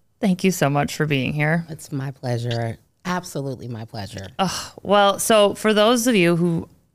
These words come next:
Speaker 1: aren't aware, Bernice Martin Lee is the C E O of the Epilepsy Foundation of America, which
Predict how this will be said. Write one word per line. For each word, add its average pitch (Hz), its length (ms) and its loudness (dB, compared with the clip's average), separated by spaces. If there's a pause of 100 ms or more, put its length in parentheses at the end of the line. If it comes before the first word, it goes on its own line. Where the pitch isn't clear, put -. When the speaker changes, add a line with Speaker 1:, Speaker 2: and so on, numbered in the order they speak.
Speaker 1:
aren't 180 260 2
aware, 156 400 4 (400)
Bernice 190 420 2
Martin 185 380 4
Lee 143 200 4 (100)
is 160 180 0
the 170 100 2
C 180 180 0 (180)
E 160 40 6
O 147 160 6
of 156 220 0
the 175 80 2
Epilepsy 151 500 0
Foundation 143 540 -2
of 135 80 -4
America, - 600 -4
which - 280 -2